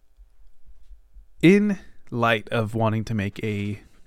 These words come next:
bigger thing beyond just this podcast, recording label network, whatever it turns into,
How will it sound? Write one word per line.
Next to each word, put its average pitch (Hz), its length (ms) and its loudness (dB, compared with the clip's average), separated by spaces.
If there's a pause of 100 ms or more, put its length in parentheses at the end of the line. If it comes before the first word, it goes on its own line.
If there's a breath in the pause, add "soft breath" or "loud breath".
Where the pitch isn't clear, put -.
(300)
bigger 117 320 2
thing 107 440 -6
beyond 101 340 -2
just 101 180 -6
this 101 120 -10
podcast, 131 840 -4 (460 loud breath)
recording 107 440 -2
label 101 260 0
network, 110 680 0 (320 loud breath)
whatever 107 600 4
it 110 140 0
turns 113 300 2
into, 98 500 0